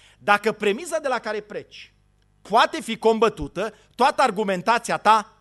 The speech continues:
se prăbușește. Iată un exemplu. Toți românii sunt deștepți. Se introduce acum premiza secundară: neamitică este român.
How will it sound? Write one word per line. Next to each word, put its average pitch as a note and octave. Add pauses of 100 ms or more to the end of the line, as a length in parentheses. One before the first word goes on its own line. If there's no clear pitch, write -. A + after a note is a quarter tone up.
(140)
se -
prăbușește. F#3+
Iată B3
un A#3
exemplu. D#3+ (440)
Toți C#4+
românii G3 (320)
sunt - (160)
deștepți. - (920)
Se -
introduce F#3
acum B3
premiza A#3+
secundară: A3
neamitică G#3
este A3
român. G#3